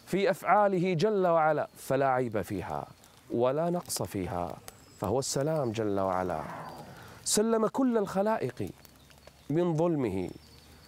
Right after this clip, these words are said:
فقد حرم الظلم على نفسه وجعله بين خلقه محرما. كل الخلائق إنسها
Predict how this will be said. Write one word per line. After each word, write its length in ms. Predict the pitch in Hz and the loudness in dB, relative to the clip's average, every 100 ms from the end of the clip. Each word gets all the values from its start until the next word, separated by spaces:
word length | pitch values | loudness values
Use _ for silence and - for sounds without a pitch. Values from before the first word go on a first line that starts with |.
| - - - - | -20 -20 -16 -4
فقد 320 | 139 151 - | -2 -2 -4
حرم 440 | - 165 156 135 | -2 0 0 0
الظلم 400 | 135 120 131 113 | 0 0 0 0
على 340 | 101 101 98 95 | 0 0 0 0
نفسه 520 | 92 - 87 85 78 - - - - - - | -4 -6 -6 -6 -6 -12 -20 -20 -20 -18 -2
وجعله 640 | 123 135 185 175 175 160 | 0 2 2 4 4 2
بين 320 | 151 170 170 151 | 2 2 2 0
خلقه 560 | 170 170 180 170 208 - - - - - | -2 -2 0 -2 -2 -6 -20 -20 -16 -2
محرما. 960 | 127 135 185 214 180 151 127 110 98 95 - - - - - - - | 0 2 2 2 4 2 2 0 0 -4 -14 -20 -20 -20 -20 -18 0
كل 300 | 240 254 233 | 2 4 4
الخلائق 580 | 202 - 170 165 - - - - - - - - - - 202 | 2 0 0 0 -2 -8 -12 -20 -20 -20 -20 -20 -20 0 2
إنسها 560 | 226 185 160 120 110 | 4 2 -2 0 0